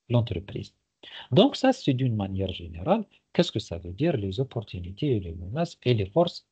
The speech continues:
et les faiblesses de l'entreprise ? Si on veut récapituler ça,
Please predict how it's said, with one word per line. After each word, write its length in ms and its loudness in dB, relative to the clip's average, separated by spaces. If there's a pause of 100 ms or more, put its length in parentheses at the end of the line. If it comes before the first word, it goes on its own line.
(120)
et 100 6
les 140 6
faiblesses 460 -2
de 100 2
l'entreprise ? 680 -2 (2250)
Si 240 6
on 180 10
veut 160 10
récapituler 680 4
ça, 340 2